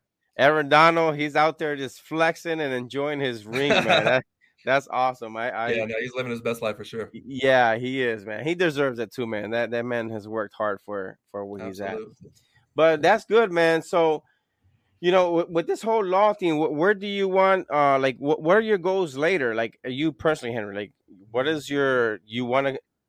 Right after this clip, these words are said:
Speaker 1: retire as, as your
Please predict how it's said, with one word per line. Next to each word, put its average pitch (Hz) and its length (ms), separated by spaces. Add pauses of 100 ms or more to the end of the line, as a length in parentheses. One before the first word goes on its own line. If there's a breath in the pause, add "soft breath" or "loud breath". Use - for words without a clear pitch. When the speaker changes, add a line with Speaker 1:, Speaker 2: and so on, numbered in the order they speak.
(300)
Speaker 1:
retire 165 920
as, 117 380
as 107 340
your 107 260